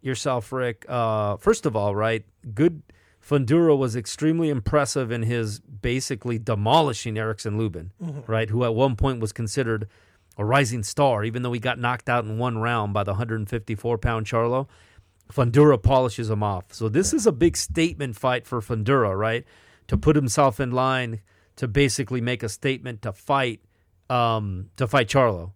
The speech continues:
Speaker 2: Yeah.
Speaker 1: Right? But, um, his opponent, by the way, in record,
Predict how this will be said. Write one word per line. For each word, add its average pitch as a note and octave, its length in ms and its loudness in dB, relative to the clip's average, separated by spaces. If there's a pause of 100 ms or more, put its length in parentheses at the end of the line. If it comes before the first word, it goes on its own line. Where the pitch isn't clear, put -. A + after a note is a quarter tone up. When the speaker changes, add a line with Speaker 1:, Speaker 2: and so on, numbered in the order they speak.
(100)
Speaker 2:
Yeah. D#3+ 140 -10 (260)
Speaker 1:
Right? A#2 320 0 (480)
But, C3+ 380 2
um, A#2 460 2
his B2 160 0
opponent, F3+ 480 6
by A#2+ 120 2
the A2+ 120 0
way, A2+ 180 0
in A2 160 -6
record, G3 480 2